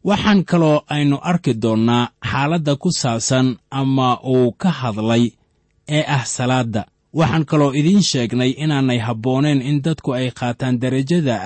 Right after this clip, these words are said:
ah referent, waayo markii si dhab ah loo tarjumo waxay noqonaysaa eray ahaan laga cabsadow. Haddaba waxaad eegtaa sidii Nehemiya Ilaah uu u baryay iyo hadallada uu isticmaalay.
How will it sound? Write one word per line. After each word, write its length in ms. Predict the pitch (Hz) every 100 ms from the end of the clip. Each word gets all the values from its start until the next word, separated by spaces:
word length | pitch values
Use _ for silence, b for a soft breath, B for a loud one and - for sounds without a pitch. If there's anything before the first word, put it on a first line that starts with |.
| 117
ah 80 | 110 - - -
referent, 560 | 143 - 120 110 107 87 _ _ -
waayo 640 | 147 175 202 156 123 113 -
markii 480 | 147 156 165 - 147
si 220 | - 190 180
dhab 160 | 180 175 -
ah 200 | 135 117
loo 220 | 143 165
tarjumo 840 | 156 135 120 110 123 123 135 135 - -
waxay 300 | 156 127 147
noqonaysaa 800 | 135 131 - 170 131 117 131 123 131
eray 300 | 127 123 113
ahaan 500 | 101 131 135 131 - _ -
laga 260 | 135 143 117
cabsadow. 640 | 123 - 131 127 127 104 - _ _
Haddaba 600 | - 208 170 143 123 120 -
waxaad 400 | 165 101 127 123
eegtaa 440 | 120 113 131 127
sidii 340 | - 170 156
Nehemiya 760 | 139 131 87 170 165 127 117 113 90 _ -
Ilaah 400 | 139 151 135 127
uu 180 | 123 151
u 20 |
baryay 500 | 123 107 113 127 123 -
iyo 220 | 131 127
hadallada 560 | 117 131 139 156 147 -
uu 160 | 131 117
isticmaalay. 800 | - 123 104 113 110 113 117